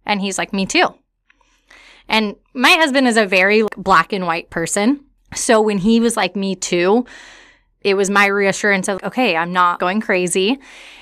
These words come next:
And lo and behold, long story short, we end up buying the home and we end up moving right behind my parents. As much of a blessing that it was for us to move right behind my parents, for my parents' sake, for me to help take care of my mom,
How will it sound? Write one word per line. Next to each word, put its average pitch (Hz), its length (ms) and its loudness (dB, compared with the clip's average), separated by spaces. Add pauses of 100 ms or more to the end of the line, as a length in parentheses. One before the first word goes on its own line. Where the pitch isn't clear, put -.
And 196 400 0
lo 247 140 4
and 339 80 0
behold, 277 400 2 (120)
long 233 240 0
story 247 200 0
short, 214 420 -2
we 208 160 -6
end 202 120 -6
up 208 120 -6
buying 190 240 2
the 226 80 -2
home 196 340 -6 (140)
and 202 160 -4
we 208 120 -6
end 202 100 -4
up 196 80 -2
moving 202 300 -4
right 180 200 -4
behind 180 280 -8
my 170 100 -8
parents. - 640 -8 (720)
As 220 220 -2
much 220 280 -2
of 294 100 -4
a 285 80 0
blessing 196 560 -2
that 208 120 -4
it 165 120 -8
was 190 300 0
for 196 120 -4
us 185 200 -2
to 233 80 -6
move 190 180 -8
right 170 160 -2
behind 185 220 -6
my 175 100 -4
parents, 175 380 -6
for 180 240 -2
my 170 140 -6
parents' 175 440 -6
sake, 202 340 -2
for 180 200 -4
me 175 180 -6
to 175 80 -2
help 160 240 -6
take - 220 -8
care 170 180 -2
of 170 80 -6
my 165 140 -6
mom, 165 400 -4